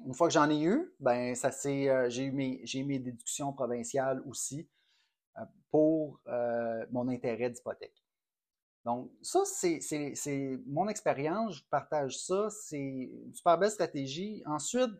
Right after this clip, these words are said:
deux mille douze, deux mille dix-sept, euh, là, j'ai fonctionné avec, j'ai changé mes prêts pour des marges à ce moment-là. J'ai, j'ai refinancé, en fait, parce que deux mille dix-sept, j'ai acheté d'autres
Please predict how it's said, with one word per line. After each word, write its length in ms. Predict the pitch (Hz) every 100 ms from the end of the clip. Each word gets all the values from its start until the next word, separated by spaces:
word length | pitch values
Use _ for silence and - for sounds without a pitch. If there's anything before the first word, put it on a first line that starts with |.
| -
deux 240 | 143 156
mille 180 | 202 202
douze, 300 | 170 226 233
deux 100 | 196
mille 240 | 175 180 156
dix-sept, 520 | 139 - 196 208 233 _ _ _ _ _ _ -
euh, 100 | 135
là, 220 | 156 208
j'ai 180 | 220 170
fonctionné 800 | 170 170 - 175 160 196 214 -
avec, 500 | 147 143 165 180 - -
j'ai 120 | 147
changé 380 | 180 170 156 214
mes 220 | 220 180
prêts 420 | - - 214 226 233
pour 140 | 240
des 180 | 147 147
marges 380 | 143 139 226 214
à 60 |
ce 100 | -
moment-là. 580 | 170 165 160 151 175 269 - _ _ _
J'ai, 580 | 117 143 147 147 143 - 131
j'ai 340 | 127 143 143 -
refinancé, 1000 | 202 202 - 311 233 160 - 170 202 294
en 120 | 196
fait, 220 | 175 254 277 -
parce 180 | 139 -
que 340 | 208 214 226 - - _ - -
deux 120 | 170
mille 140 | 196
dix-sept, 360 | 165 - 226 214
j'ai 180 | 143 143
acheté 360 | 127 - 208
d'autres 440 | 143 170 269 -